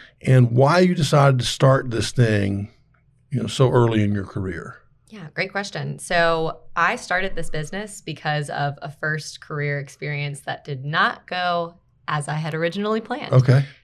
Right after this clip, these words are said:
Speaker 2: Much like many of us. I mean,
Speaker 1: Yeah.
Speaker 2: think back to your first job.
Speaker 1: Sure.
Speaker 2: Think back to, if any of, anyone in the audience is listening to
Speaker 1: Mm-hmm.
Speaker 2: this, ask them to think about their first jobs, because I guarantee they probably weren't exactly like they expected either.
Speaker 1: Right.
Speaker 2: So I,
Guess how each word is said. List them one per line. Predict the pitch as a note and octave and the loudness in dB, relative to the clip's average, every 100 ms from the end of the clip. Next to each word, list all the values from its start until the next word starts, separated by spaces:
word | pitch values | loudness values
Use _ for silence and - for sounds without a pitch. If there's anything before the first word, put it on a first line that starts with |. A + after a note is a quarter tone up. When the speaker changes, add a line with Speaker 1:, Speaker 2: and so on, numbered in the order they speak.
| - | -4
Speaker 2:
Much | F#3 F3+ | -2 0
like | F3+ E3 | 0 0
many | E3+ F3+ | -2 -2
of | E3+ D3 | -4 -4
us. | D#3+ D#3 | -6 -6
I | E3 | 2
mean, | D#3+ | 4
Speaker 1:
Yeah. | D3 | 4
Speaker 2:
think | F3 | 2
back | F3 E3 - | 0 0 -2
to | E3+ | -6
your | D#3 | -4
first | D3+ F3 D#3+ - | -4 -4 -4 -2
job. | D#3+ D#3 D#3 | 2 2 2
Speaker 1:
Sure. | D#3 D#3 | 0 0
Speaker 2:
Think | E3+ | 2
back | D#3+ - | 0 -2
to, | - D#3+ D#3+ D3 | -6 -4 -4 -6
if | - | -8
any | E3+ E3 | -4 -4
of, | D#3 _ _ | -6 _ _
anyone | F3+ F3 E3+ | -6 -4 -4
in | E3 | -4
the | - | -2
audience | D#3 D#3 D#3 D3 | 0 0 -4 -6
is | D3+ | -6
listening | D3+ - E3 D#3+ | -6 -6 -4 -2
to | G#2+ | 0
Speaker 1:
Mm-hmm. | A#2+ | 2
Speaker 2:
this, | B2 B2 - _ _ _ _ E3+ | 2 0 -10 _ _ _ _ -2
ask | F3+ F3+ | -2 -2
them | F3+ F#3 | -6 -6
to | F#3 | -8
think | - C#3+ C3+ | -10 -10 -8
about | C3 C3+ - _ | -6 -4 -6 _
their | C#3+ C#3+ | -8 -8
first | C#3+ C#3 D3 | -8 -12 -10
jobs, | - F2+ - - | -8 -6 -8 -10
because | D#3+ D#3+ D3+ D3 C#3 | -6 -2 0 -2 -6
I | D#3+ | -8
guarantee | D3+ D#3 D#3 D3 D#3 D3 D3 _ _ - | -6 -4 -6 -6 -6 -6 -8 _ _ -8
they | |
probably | A#3 C4+ C#4 | -2 0 0
weren't | B3+ B3 | -4 -6
exactly | A3+ G#3+ G#3+ | -8 -10 -10
like | G3+ G3+ | -12 -10
they | G#3 | -10
expected | G3 G3 F#3 - | -10 -10 -12 -6
either. | - F3 - E3+ | -4 -4 -6 -4
Speaker 1:
Right. | G3 | 0
Speaker 2:
So | F#3+ E3+ E3+ - | 2 2 2 -2
I, | F3+ F3 F#3 F#3 F#3 | 0 2 2 -2 -8